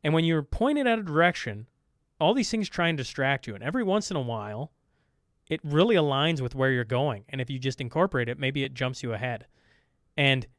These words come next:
gets you closer and closer and closer. Maybe you hit that goal way faster. And the distraction thing is really, really, really important. And no matter how many times I hear it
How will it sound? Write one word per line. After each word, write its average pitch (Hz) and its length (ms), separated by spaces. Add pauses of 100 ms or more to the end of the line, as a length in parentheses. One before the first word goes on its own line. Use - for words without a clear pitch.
(140)
gets 147 160
you 127 80
closer 139 320
and 120 80
closer 131 280
and 110 40
closer. 143 260
Maybe 143 200
you 139 120
hit 147 140
that 127 180
goal 139 360 (300)
way 127 160
faster. 143 600 (440)
And 143 400
the - 80
distraction 190 640
thing 170 320
is 123 120
really, 165 540
really, 151 400 (220)
really 135 420 (140)
important. 123 680 (560)
And 143 380 (480)
no 156 80
matter 190 220
how 202 100
many 262 140
times 214 260
I 156 80
hear 143 260
it - 160